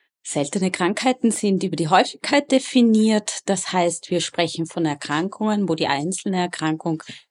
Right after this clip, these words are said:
selten vorkommt. Weniger als ein Patient von zweitausend Menschen ist betroffen. Typischerweise betreffen seltene Krankheiten bevorzugt Kinder und Jugendliche,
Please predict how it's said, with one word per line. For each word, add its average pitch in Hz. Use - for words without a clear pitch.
selten 156
vorkommt. 202
Weniger 170
als 156
ein 147
Patient 160
von 170
zweitausend 160
Menschen 151
ist -
betroffen. -
Typischerweise 214
betreffen 165
seltene 156
Krankheiten 151
bevorzugt 151
Kinder 160
und 135
Jugendliche, 180